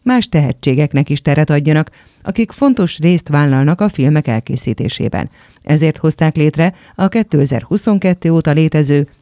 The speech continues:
Friss Csillag nevű programot, amellyel sokoldalú pályakezdő színészekre kívánják felhívni a figyelmet, áll a fesztivál közleményében. A korábbi évek friss csillagai Nagy Katica és Váradi Gergely, illetve Tóth Zsófia és Babincsak Atanáz voltak.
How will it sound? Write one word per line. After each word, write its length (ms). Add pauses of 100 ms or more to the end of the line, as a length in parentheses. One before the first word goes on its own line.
(120)
Friss 380
Csillag 440
nevű 240
programot, 600 (440)
amellyel 280
sokoldalú 540
pályakezdő 600
színészekre 640
kívánják 540
felhívni 460
a 60
figyelmet, 480 (380)
áll 220
a 80
fesztivál 480
közleményében. 800 (600)
A 120
korábbi 420
évek 280
friss 240
csillagai 600
Nagy 240
Katica 380
és 180
Váradi 400
Gergely, 440 (360)
illetve 380
Tóth 300
Zsófia 460
és 160
Babincsak 560
Atanáz 460
voltak. 520